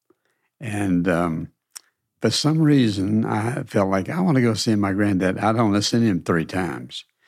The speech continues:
and he was in his seventies, late seventies. And, um, I just wanted to hear him talk 'cause I read his little book. And, um, so we spent the week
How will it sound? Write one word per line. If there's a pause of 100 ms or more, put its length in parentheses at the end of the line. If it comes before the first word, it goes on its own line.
(400)
and
he
was
in
his (200)
seventies,
late
seventies. (1000)
And,
um, (640)
I
just
wanted
to
hear
him
talk (720)
'cause
I
read
his
little
book. (960)
And,
um, (840)
so
we
spent
the
week